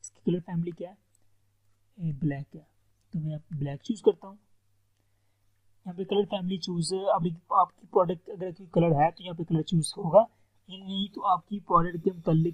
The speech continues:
सारी वो details आ जाएंगी, डिस्क्रिप्शन हैं जो भी होंगी ना, आपकी प्रोडक्ट के मतलब ही आएंगी। अगर ये मेरा pen है तो जाहिर सी बात है pen की, पेन तक, pen का color तो होगा, होता ही है, इसलिए मुझे यहाँ पे color बताना है।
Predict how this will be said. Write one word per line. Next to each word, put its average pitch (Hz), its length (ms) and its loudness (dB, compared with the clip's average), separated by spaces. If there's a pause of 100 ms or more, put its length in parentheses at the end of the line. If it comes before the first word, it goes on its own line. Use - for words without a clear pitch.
(100)
सारी 160 340 2
वो 156 100 0
details 151 380 2
आ 147 80 0
जाएंगी, 151 280 0
डिस्क्रिप्शन 156 480 4
हैं 165 180 12
जो 156 160 8
भी 139 120 4
होंगी 160 280 12
ना, 220 120 4 (360)
आपकी 185 260 4
प्रोडक्ट 165 260 2
के 170 60 -4
मतलब 151 400 2
ही 160 80 2
आएंगी। 135 320 -8 (260)
अगर 165 120 -2
ये 175 140 2
मेरा 170 180 0
pen 180 300 -6
है 185 80 -10
तो 175 180 -2
जाहिर 156 300 2
सी 175 60 -8
बात 170 220 -2
है 180 60 -8
pen 165 240 -2
की, 170 320 -10
पेन 160 280 0
तक, 170 120 0 (100)
pen 170 140 -4
का 160 100 -12
color 156 180 0
तो 147 140 2
होगा, 139 180 -2
होता 151 240 -4
ही 170 120 -4
है, 160 100 -6 (520)
इसलिए 185 200 -4
मुझे 170 120 2
यहाँ 156 160 2
पे 226 100 -6
color - 220 -8
बताना 156 340 -6
है। 131 120 -16